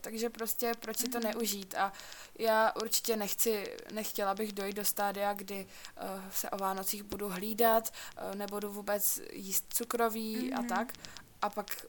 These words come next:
Speaker 1: prostě, co s-, co bych z toho měla, že jo? Víš,
Speaker 2: A já tady
Speaker 1: plochý břicho?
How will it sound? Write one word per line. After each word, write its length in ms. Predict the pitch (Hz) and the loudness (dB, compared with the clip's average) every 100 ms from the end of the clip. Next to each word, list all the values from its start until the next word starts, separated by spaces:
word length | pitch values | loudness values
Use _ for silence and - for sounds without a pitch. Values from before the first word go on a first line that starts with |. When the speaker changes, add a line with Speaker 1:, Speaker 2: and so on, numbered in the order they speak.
| - | -14
Speaker 1:
prostě, 540 | 220 202 - 220 214 - | -6 -4 -2 -2 -2 -2
co 140 | 233 | 4
s-, 120 | - - | 4 6
co 120 | - | 2
bych 160 | 254 247 | 4 2
z 60 | |
toho 240 | - 254 262 | 6 8 8
měla, 380 | 254 226 196 175 | 8 4 4 0
že 140 | 180 | -4
jo? 160 | 175 175 - - - | -8 -12 -18 -18 -10
Víš, 280 | 240 277 - - - - | -2 2 2 0 -6 2
Speaker 2:
A 60 | |
já 200 | 240 226 | 8 8
tady 180 | 226 254 | 10 10
Speaker 1:
plochý 260 | 254 240 277 | 12 12 10
břicho? 520 | 240 214 - 320 | 10 8 12 12